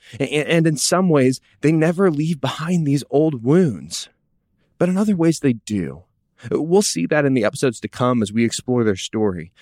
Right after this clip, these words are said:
But I want to focus for one second on Jacob, because God refuses to let Jacob go. When Jacob's on the run for his lies and deception, God meets him. Not once, but multiple times. And on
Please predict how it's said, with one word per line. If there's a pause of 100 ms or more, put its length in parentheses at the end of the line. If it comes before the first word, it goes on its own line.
(220)
But
I
want
to
focus
for
one
second
on
Jacob, (380)
because
God
refuses
to
let
Jacob
go. (320)
When
Jacob's
on
the
run
for
his
lies
and
deception, (380)
God
meets
him. (240)
Not
once, (200)
but
multiple
times. (400)
And
on